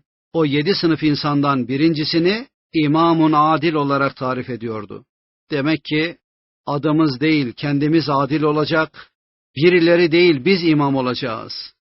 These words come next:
Biz hayatımızın imamı ve o hayatta adil imam olacağız.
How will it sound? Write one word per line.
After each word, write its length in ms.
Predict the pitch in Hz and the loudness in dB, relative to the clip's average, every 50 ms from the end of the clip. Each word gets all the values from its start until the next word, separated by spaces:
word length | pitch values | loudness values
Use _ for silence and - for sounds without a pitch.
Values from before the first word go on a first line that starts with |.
| _ - 156 | _ 0 2
Biz 140 | 170 160 - - | 2 2 2 0
hayatımızın 720 | 147 151 156 156 160 156 151 151 151 156 143 143 160 151 | 0 0 2 2 2 2 0 0 0 0 0 0 0 0
imamı 580 | 147 135 123 120 113 120 143 160 180 196 196 - _ _ _ _ - 143 | 0 0 -2 -2 -2 -2 -2 -2 -2 -4 -6 -10 _ _ _ _ -4 -2
ve 100 | 170 165 | 0 2
o 200 | 170 180 156 160 | 2 2 4 4
hayatta 420 | 170 170 170 170 160 _ - 190 | 4 6 6 2 2 _ -2 -2
adil 380 | 170 160 151 151 147 165 208 196 | 2 2 2 2 2 2 2 2
imam 280 | 190 170 160 147 143 | 2 2 2 2 2
olacağız. 560 | 135 127 123 123 110 123 117 107 107 107 110 | 0 0 -2 -4 -4 -6 -6 -6 -8 -10 -12